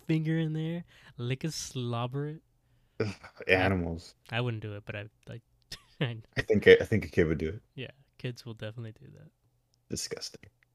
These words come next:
Speaker 1: There's no rules when the, when the v-, vibrating bell rings.
Speaker 2: Mm-hmm.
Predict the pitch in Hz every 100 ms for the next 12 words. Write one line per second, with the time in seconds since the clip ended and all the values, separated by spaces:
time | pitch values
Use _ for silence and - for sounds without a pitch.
0 | _ - - - 117 117 120 120 117 -
1 | 110 107 107 113 - _ _ _ _ _
2 | _ 117 107 104 - - - 117 113 110
3 | 120 120 117 113 110 110 110 113 107 -
4 | - _ - - _ _ _ - - _
5 | _ _ _ _ _ _ _ _ 98 90
6 | 90 87 87 90